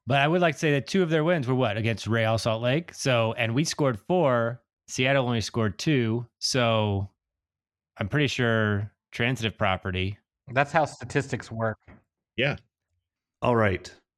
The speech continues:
Speaker 4: Looking forward to the game tomorrow. I think it'll be some high quality soccer, I hope.
Speaker 1: And I'm excited because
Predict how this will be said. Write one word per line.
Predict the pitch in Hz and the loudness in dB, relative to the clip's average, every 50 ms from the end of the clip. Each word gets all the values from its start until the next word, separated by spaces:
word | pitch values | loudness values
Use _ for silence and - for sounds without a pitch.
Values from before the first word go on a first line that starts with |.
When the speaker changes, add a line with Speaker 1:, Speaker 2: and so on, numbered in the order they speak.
| _ _ _ _ _ _ _ _ _ - - _ _ | _ _ _ _ _ _ _ _ _ -20 -20 _ _
Speaker 4:
Looking | - 123 135 135 127 123 | 0 0 0 2 0 0
forward | 120 - 127 123 110 | 0 2 2 2 2
to | 113 | 2
the | 107 110 | 0 0
game | 107 117 117 113 107 | 0 2 2 0 0
tomorrow. | - 110 104 110 110 110 107 107 107 104 | 0 0 0 2 2 2 2 2 2 4
I | 101 98 98 | 4 2 2
think | 98 - 107 107 104 95 - - - - - _ _ _ - - - _ _ _ - | 2 2 2 2 2 0 -2 -8 -16 -18 -18 _ _ _ -20 -20 -20 _ _ _ -2
it'll | 104 117 117 | -2 0 0
be | 123 123 | -2 -2
some | - 117 117 | -2 -2 -2
high | 123 123 123 | -2 -4 -4
quality | - - 127 131 135 127 127 127 123 120 | -4 -6 -6 -4 -4 -4 -2 -2 -2 -4
soccer, | - - - - - - - - | -4 -4 -8 -8 -4 -4 -4 -4
I | 95 | -2
hope. | 98 90 - _ - _ _ _ _ _ _ _ _ _ _ _ _ _ _ _ _ _ _ _ _ _ _ _ _ _ _ _ _ _ _ _ | -4 -6 -8 _ -20 _ _ _ _ _ _ _ _ _ _ _ _ _ _ _ _ _ _ _ _ _ _ _ _ _ _ _ _ _ _ _
Speaker 1:
And | 110 | -4
I'm | 123 147 156 | -2 0 0
excited | 147 135 - - 110 95 98 98 98 92 | -2 -4 -2 -2 0 0 0 -2 -2 -2
because | 104 98 - - 101 98 95 95 95 95 - - | -4 -6 -4 -2 -2 0 0 0 -2 -2 -6 -8